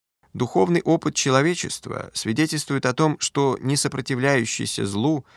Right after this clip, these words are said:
не сопротивляется ему именно постольку, поскольку он сам уже зол, поскольку он внутренне принял его и стал им. И потому предложение,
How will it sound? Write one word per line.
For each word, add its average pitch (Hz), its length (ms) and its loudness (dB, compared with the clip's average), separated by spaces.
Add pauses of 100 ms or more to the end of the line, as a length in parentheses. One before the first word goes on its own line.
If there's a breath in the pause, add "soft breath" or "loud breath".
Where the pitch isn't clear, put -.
(240 soft breath)
не 123 120 -2
сопротивляется 151 840 2
ему 147 340 2
именно 147 400 4
постольку, 160 720 0
поскольку 139 560 0
он 135 240 2
сам 160 360 4
уже 104 320 -2
зол, 143 380 2 (460 loud breath)
поскольку 139 480 2
он 139 200 6
внутренне 127 760 0
принял 135 500 2
его 92 400 -4 (160 soft breath)
и 120 100 -4
стал 107 440 2
им. 90 340 -6 (480)
И - 80 -4
потому 143 440 2 (160 soft breath)
предложение, 131 920 2